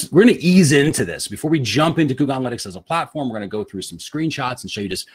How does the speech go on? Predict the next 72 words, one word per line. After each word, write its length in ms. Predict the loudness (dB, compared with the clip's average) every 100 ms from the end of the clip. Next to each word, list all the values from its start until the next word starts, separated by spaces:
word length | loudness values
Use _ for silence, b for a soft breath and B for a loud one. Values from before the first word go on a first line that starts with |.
| B
select 400 | -4 2 2 0
parts 220 | -2 -2 -2
and 120 | -10
pieces 380 | -2 0 0 -4
of 80 |
this, 180 | -8 -10
because 200 | -10 -8
I 40 | -2
think 140 | 0
it's 100 | 2
a 40 |
little 200 | 0 2
easier 300 | 2 2 0
to, 180 | 2 -2 B B -6
to 80 |
focus 460 | -2 2 4 2 4
in 160 | 4 4
on 160 | 0
that. 300 | -6 -8 -10 -12 _ _ -4
And 200 | -2 -2 2
then 360 | 4 6 4
we're 120 | 2 0
going 220 | -2 -4
to 80 | -4
open 260 | -6 -6
it 80 | -4
up 220 | -4 -6 _ _
and, 300 | -8 -8 -10 -14
and 200 | -14 -10
go 160 | -10
into, 420 | -10 -10 -10 -10
uh, 120 | -12 -12
the 100 | -6
real 200 | -4 -4
thing 200 | -8 -10
so 100 | -14
you 60 | -14
can 80 | -12
see 100 | -12
what 80 |
that 160 | -12 -16
looks 160 | -12 -12
like. 220 | -12 _ B B B B
So 320 | 4 4 4 -4 2
in 160 | 6
this 260 | 8 6 2
framework, 520 | 0 2 2 0 -6
again, 320 | -6 -6 -6
what 120 | -12 -8
we're 120 | -2
really 240 | 4 4
gonna 120 | 4
focus 280 | 0 -4 -4
on 100 | -6
today 180 | -4 -4
is 220 | -4 -4
this 220 | -2 -2
part 320 | -4 -10 -10 -10
of 100 | -16
it, 80 | _ -20
the 60 |
building 480 | -8 -2 -2 -2 -8
part. 320 | -10 -16 -18 _
So 140 | -20
we're 40 | -18
gonna 100 | -10
focus 280 | -10 -8 -8
on 120 | -8
these 180 | -8 -8
three 300 | -2 -2 -2
key 260 | -8 -8
areas 400 | -6 -4 -6 -8